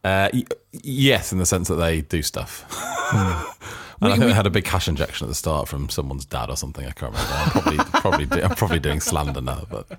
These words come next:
Speaker 1: oh.
Speaker 2: Doing, doing a slander. Well, luckily we're on the Great Big Owl Network, so no one's listening. I would say that, I would say that we have become, and that's not true. We actually, you know, very successful company. Thanks, whatever. Um, uh, I would say that we've become slightly.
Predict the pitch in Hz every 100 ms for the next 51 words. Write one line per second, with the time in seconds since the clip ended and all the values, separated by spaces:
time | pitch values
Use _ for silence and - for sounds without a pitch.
0 | - - - - - - 107 87 82 80
1 | - 180 - 160 156 175 190 - 170 147
2 | 143 - - 165 180 208 135 123 131 123
3 | 135 139 135 156 160 175 113 - 123 123
4 | 156 - 110 143 160 254 339 156 247 196
5 | 160 - - - - 269 302 240 214 165
6 | 151 147 - 147 160 127 127 127 135 -
7 | 107 98 104 - 104 98 117 92 - -
8 | 104 92 120 104 - - 98 - 110 107
9 | 104 - 92 87 - - - - 131 127
10 | 143 - - 165 175 - 208 269 294 202
11 | 180 165 170 - 214 208 139 113 98 98